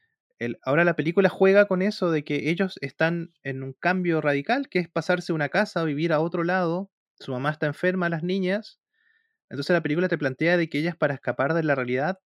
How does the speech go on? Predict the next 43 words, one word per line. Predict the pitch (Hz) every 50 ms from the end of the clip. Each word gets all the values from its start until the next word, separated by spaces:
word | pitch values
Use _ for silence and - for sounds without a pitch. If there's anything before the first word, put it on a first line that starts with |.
| _
pueden | - 147 151 160 165 165
crear | - - 143 147 147 156 160 165
este | - 147 147 - -
personaje, | 156 147 143 - 165 175 196 160 - - 131 127 -
porque | - 123 127 - - 123
solamente | - - 151 156 156 160 156 156 151
ellas | 139 131 127
dos | 151 160 165
lo | 165 165 156
ven, | 165 180 170 160 175 185 - _ _ _ _ _ _ _ _ _ _ _ _ _ _ _
eh, | - 110
los | 107 117 123
adultos | 120 127 156 160 165 131 123
no | 156 160
los | 143 135
ven. | - 185 156 131 - _ _ _ _ _ _ _ _ _ _ _ _ _ _ _ _ _ _
Y | - 139 135
hay | 151
una, | 170 170 160 156 151
un | - 139
personaje | 131 135 131 147 147 165 - 190
de | 160
una | 160 170 160
abuelita | 143 123 120 156 113 107 - 156 165 196 214 -
que | - 139
los | 139 139
ayuda, | 135 139 156 160 151 151 180 214 - _ _ _ _ _ _ _ _ _ _ _ _ _ _ _ _ _ _ _ -
que | - 139
ella | 147 165
entiende | 143 135 - 151 165 190 190 190
este | 190 - 175
mundo. | 143 147 175 196 160 113 - 87 - - _ _ _
Dice | - 117 127 139 139 - 156 147 135 131 127 123 120
que | - 127 135
ellas | 139 151 151 143 -
ven | 143 165 165 175 160 -
algo, | 147 151 160 165 160 156 156 160 160 156
los | 139 - -
niños | 151 147 160 165 160 156
tienen | - 156 156 151
un | 151 143 139
mundo | 143 147 127 113
aparte. | - 139 139 131 - - 120